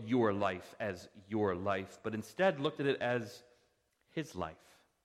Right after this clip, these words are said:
Would that affect your choices? Would it change your perspective? What would it look like if you took everything that was you and surrendered it in allegiance to God?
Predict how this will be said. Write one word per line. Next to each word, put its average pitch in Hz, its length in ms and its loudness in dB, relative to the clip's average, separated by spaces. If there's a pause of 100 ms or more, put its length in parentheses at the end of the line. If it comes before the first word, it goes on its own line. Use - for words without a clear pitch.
(960)
Would 127 100 -6
that 185 80 2
affect 190 320 -6
your 139 80 -8
choices? - 540 -10 (840)
Would 160 120 8
it 160 140 4
change 220 500 4
your 180 80 4
perspective? 120 760 0 (220)
What 233 240 12
would 285 100 4
it 226 140 8
look 196 400 4
like 151 420 6 (300)
if 160 180 8
you 202 260 0
took - 380 0 (100)
everything 214 880 4
that 165 220 4
was 127 280 2
you 113 500 0 (720)
and 131 120 -2
surrendered 135 840 0
it 113 220 -2
in 117 120 -2
allegiance 107 520 -4
to 90 80 -16
God? - 220 -16